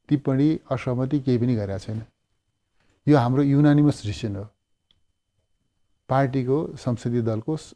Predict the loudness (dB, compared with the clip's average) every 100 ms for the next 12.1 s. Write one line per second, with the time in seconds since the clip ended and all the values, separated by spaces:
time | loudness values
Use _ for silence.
0 | _ 0 2 4 2 2 2 2 -4 -4
1 | -6 -10 _ _ _ _ _ _ _ 2
2 | 4 2 2 2 -2 -8 -2 0 2 0
3 | 0 -2 -8 -2 2 2 2 4 2 2
4 | -8 -20 _ _ -4 2 6 6 6 2
5 | -8 -6 0 2 2 0 -6 -6 -4 -4
6 | -6 -6 -6 -10 -10 -2 0 0 2 2
7 | 2 0 -2 -2 0 -2 -4 -2 -2 0
8 | 0 0 -2 -12 _ _ _ _ -4 -2
9 | 2 2 2 -2 -8 -10 -6 -6 -6 -10
10 | _ _ _ -4 -2 0 2 2 2 2
11 | 2 0 0 -2 0 0 0 -2 -6 -8